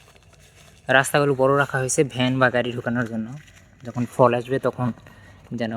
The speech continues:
ফল নিয়ে আসতে সুবিধা হয়, ভিতরে ঢুকে যেন ফল নিয়ে আসা যায়। এটা হলো বি সেক্টর। আমরা বারো লাইনে আসছি, এ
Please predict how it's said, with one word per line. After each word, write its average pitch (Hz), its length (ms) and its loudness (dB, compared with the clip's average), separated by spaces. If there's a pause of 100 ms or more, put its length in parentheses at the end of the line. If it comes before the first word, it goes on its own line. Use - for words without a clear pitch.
(140)
ফল 120 220 4 (840)
নিয়ে 120 160 0
আসতে - 160 -8 (100)
সুবিধা 117 300 -4
হয়, 110 140 -12 (120)
ভিতরে 120 320 -2
ঢুকে 117 200 -4
যেন 117 180 -4
ফল 123 180 -2
নিয়ে 120 140 -2
আসা - 180 -10
যায়। - 140 -20 (3000)
এটা 127 180 -10
হলো 127 120 -8 (100)
বি 123 80 -8 (120)
সেক্টর। 127 340 -6 (960)
আমরা 123 160 -4 (100)
বারো 120 160 2 (100)
লাইনে 117 340 -4
আসছি, - 280 -12 (2000)
এ - 20 0